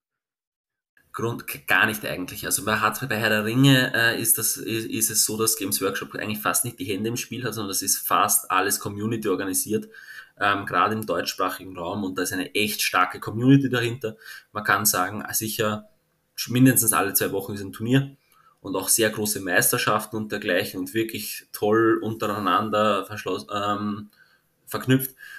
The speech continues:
und entsprechend muss man sagen, sind Alternativmodelle sehr gängig.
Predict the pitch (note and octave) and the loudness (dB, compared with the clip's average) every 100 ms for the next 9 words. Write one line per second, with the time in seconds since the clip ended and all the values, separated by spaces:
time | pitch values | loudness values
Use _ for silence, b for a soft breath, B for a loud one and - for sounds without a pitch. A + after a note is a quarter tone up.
0 | B - A2 G#2+ G#2+ - G2 G#2+ - A2 | B -8 -4 -2 -4 -2 -2 0 -2 -4
1 | A2 A2 G#2+ G#2 G2+ F#2 F#2+ G2+ G2 F#2+ | -4 -6 -4 -2 0 2 0 -2 -8 -10
2 | - - G#2+ F#2 G2 G2 A2 G#2+ G#2+ G2+ | -6 -4 -2 -2 -4 -10 -8 -8 -4 -4
3 | F#2+ - F#2+ F#2 F#2 F#2 _ _ _ _ | 2 2 2 0 -2 -4 _ _ _ _
4 | _ _ F2 F2+ - - | _ _ 0 0 -6 -12